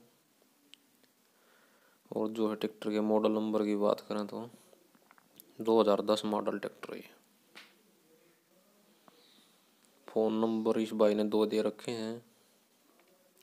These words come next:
तो आपको note करवा देता हूँ मैं, अट्ठासी एक सौ इकतीस, बहत्तर तीन सौ सतहत्तर। और जो है दूसरा number है सतानवे दो सौ इक्यासी।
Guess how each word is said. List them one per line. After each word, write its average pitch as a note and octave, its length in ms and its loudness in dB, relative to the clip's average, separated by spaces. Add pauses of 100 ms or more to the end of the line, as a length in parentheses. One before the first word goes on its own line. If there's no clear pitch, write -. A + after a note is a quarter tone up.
(800)
तो A2 120 0
आपको G#2+ 260 0
note A2 220 0
करवा G#2+ 300 0
देता G#2 340 -8
हूँ G#2+ 120 -8
मैं, G#2+ 100 -12 (160)
अट्ठासी A2 440 -4
एक G#2 100 -4
सौ - 140 -2
इकतीस, - 520 -6 (1400)
बहत्तर A2+ 420 0
तीन G#2+ 200 -4
सौ G#2+ 160 -4
सतहत्तर। - 480 -10 (2250)
और G#2+ 220 2
जो A2 140 0
है G#2+ 80 -4
दूसरा A2 360 0
number A2 360 0
है A2 220 -6 (240)
सतानवे A2+ 640 -4
दो A2+ 120 0
सौ A2 180 -6
इक्यासी। A#2+ 560 -6